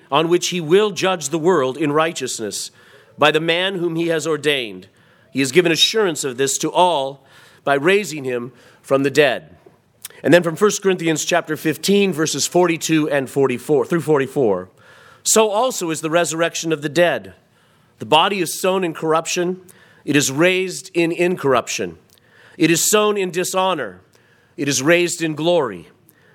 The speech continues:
It is sown in weakness. It is raised in power. It is sown a natural body. It is raised a spiritual body. There is a natural body,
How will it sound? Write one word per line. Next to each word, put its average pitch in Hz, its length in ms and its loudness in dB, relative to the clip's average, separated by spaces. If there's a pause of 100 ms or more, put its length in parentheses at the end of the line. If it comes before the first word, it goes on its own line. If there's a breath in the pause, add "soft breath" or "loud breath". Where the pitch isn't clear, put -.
(120)
It 156 140 2
is 170 180 2
sown 196 220 2
in 180 140 0
weakness. 208 720 0 (420 soft breath)
It 156 140 2
is 147 140 0
raised 151 600 0
in 143 140 -2
power. 120 560 0 (500 loud breath)
It 180 100 4
is 180 180 2
sown 202 220 2
a 175 60 0
natural 175 500 -2
body. 120 480 -2 (380 soft breath)
It 165 160 4
is 143 160 0
raised 151 680 -2
a 143 80 0
spiritual 165 600 0
body. 92 480 -2 (540 soft breath)
There 165 200 4
is 180 160 2
a 170 60 -4
natural 160 500 -4
body, 110 480 -4